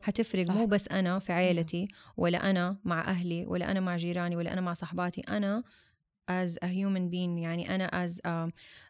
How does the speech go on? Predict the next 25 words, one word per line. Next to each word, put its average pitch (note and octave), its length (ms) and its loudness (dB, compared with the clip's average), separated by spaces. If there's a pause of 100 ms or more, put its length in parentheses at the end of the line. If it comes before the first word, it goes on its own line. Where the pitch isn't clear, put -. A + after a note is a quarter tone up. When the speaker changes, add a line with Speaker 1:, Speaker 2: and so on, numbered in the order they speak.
(640)
Speaker 1:
إنسان F#3+ 640 0 (340)
م-، F3+ 120 -2 (100)
م-، F3 120 -8 (220)
جزء G#3 340 0
من G3+ 180 2
الإنسانية F3 800 0
هذه D#3+ 240 -4
ال-، E3 220 -4 (440)
يعني E3 800 0 (220)
أ-، F3 40 -4
أ-، F3+ 280 -2
أأثر G3 440 -2
وحتأثر. - 680 -4 (340)
فهي F3+ 760 2
بس C#4 340 0 (640)
نظرة G3+ 420 4
مختلفة F#3+ 840 -2
على، G#3+ 580 0 (200)
آم، E3 600 -2 (400)
على E3+ 240 0
ال-، - 160 -6
ال-، - 320 -8
ال-، - 160 -6
على F3 280 2
الأفراد. E3+ 500 0